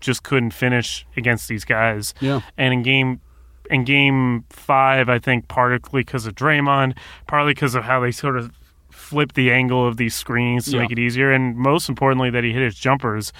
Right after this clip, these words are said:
Speaker 1: He had those openings, and there were just, I think the Warriors were sloppy in transition a couple times. That kind of allowed Dray-,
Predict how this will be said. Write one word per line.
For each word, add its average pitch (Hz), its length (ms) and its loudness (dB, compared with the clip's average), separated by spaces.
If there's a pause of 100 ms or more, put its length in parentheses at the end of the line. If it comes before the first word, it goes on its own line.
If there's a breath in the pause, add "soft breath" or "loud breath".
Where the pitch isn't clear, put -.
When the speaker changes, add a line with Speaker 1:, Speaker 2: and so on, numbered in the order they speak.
(480 loud breath)
Speaker 1:
He 156 160 0
had 151 260 2
those 135 220 2
openings, 127 400 2
and 156 80 4
there 185 80 4
were 196 80 4
just, 185 160 -4
I 190 100 2
think 196 160 0
the 170 80 0
Warriors 151 340 2
were 123 60 -4
sloppy 127 460 0
in 113 80 0
transition 117 500 -2
a 113 60 -4
couple 123 260 -4
times. 117 440 0
That 113 160 -2
kind 147 120 0
of 127 80 0
allowed 127 400 2
Dray-, 127 300 0